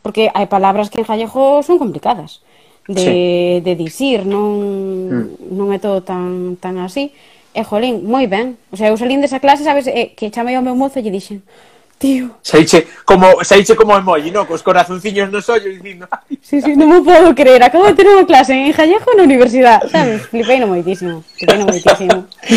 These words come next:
Speaker 1: Non me
Speaker 2: Qué
Speaker 1: podía
Speaker 2: triste,
Speaker 1: creer.
Speaker 2: ¿no? Qué triste, porque, porque eu, a imaxe que tiña, eu non fun universitario, pero a
Speaker 1: Mm.
Speaker 2: imaxe que sempre tiven de, de, do tema da Universidade de Santiago é que era un elemento máis ben galeguizador.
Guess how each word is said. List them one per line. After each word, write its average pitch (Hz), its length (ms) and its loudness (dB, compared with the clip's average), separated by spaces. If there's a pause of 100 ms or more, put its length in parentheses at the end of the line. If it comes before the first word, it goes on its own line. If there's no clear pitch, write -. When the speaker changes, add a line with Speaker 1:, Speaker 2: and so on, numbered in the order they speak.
Speaker 1:
Non 302 140 6
me - 20 6
Speaker 2:
Qué 359 160 8
Speaker 1:
podía 196 80 6
Speaker 2:
triste, 214 240 6
Speaker 1:
creer. 180 160 6
Speaker 2:
¿no? 262 120 4 (340)
Qué 311 160 -4
triste, 190 400 -2
porque, 202 320 -2
porque 233 320 0
eu, 311 240 -4 (240)
a 190 80 -2
imaxe 254 320 -6
que 240 160 -8
tiña, 233 160 -6
eu 190 160 -2
non 196 320 -4
fun 214 240 0
universitario, 156 800 -2 (240)
pero 160 240 4
a - 20 4
Speaker 1:
Mm. - 60 4
Speaker 2:
imaxe 233 320 -2
que 233 80 -2
sempre 226 400 -4
tiven 156 400 -10
de, 127 480 -6
de, 123 160 -10 (240)
do 127 80 -4
tema 170 320 2
da - 80 4
Universidade 180 1040 2
de 175 160 -6
Santiago 220 560 0 (320)
é 190 160 -2
que 196 240 0
era 240 160 4
un 226 160 -4
elemento 208 720 -4
máis 180 400 -2
ben 220 240 0
galeguizador. 147 880 0